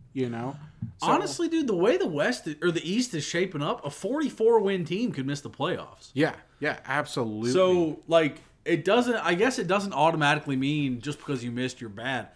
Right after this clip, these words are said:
Speaker 2: The East is just loaded.
Speaker 1: Yeah, yeah. Whereas the West is kind of like the N F C South.
Speaker 2: Yeah.
Speaker 1: Just for, like, a full conference.
Speaker 2: Yeah.
Speaker 1: But I, I,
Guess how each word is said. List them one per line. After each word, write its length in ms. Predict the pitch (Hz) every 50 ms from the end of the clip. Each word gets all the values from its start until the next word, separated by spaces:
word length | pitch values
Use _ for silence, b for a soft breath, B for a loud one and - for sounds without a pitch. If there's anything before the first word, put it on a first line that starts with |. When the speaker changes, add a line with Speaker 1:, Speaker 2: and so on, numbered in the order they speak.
| b b b b -
Speaker 2:
The 120 | 139 147 147
East 300 | 147 185 233 247 - -
is 100 | 139 -
just 240 | - - 98 - -
loaded. 460 | - 95 101 110 165 254 269 196 - - _ - - _ _
Speaker 1:
Yeah, 180 | - 120 113 107 - - _ _ _ _ _
yeah. 280 | 117 117 113 101 95 101 117 - _
Whereas 420 | - 135 135 135 135 139 135 120
the 120 | - 151 143
West 480 | 139 131 127 127 127 135 131 - -
is 160 | 135 123 113 -
kind 260 | - 131 117 113 113
of 140 | 110 98 107
like 300 | 107 101 98 92 - -
the 280 | 107 98 95 92 92 -
N 140 | - 98 95
F 160 | 92 92 -
C 180 | - - 92 87
South. 400 | 85 - 85 90 - - - - _ _ _ _ _ _ _ _ _ _ _ _ _ _ _ _
Speaker 2:
Yeah. 200 | - 82 78 - - _
Speaker 1:
Just 360 | - 117 - - - _ _ _
for, 220 | - - 107 98
like, 180 | 95 90 - -
a 60 | -
full 220 | - - 90 82
conference. 720 | - - - 85 80 - - - - - - - - - - _ -
Speaker 2:
Yeah. 260 | 110 113 107 82 73 65 - - -
Speaker 1:
But 400 | - - 156 156 160 - - -
I, 460 | 151 156 170 175 185 190 196 190 - - - _ _ _ _ _ _ _ _ _ _ _ _ _
I, 140 | - - -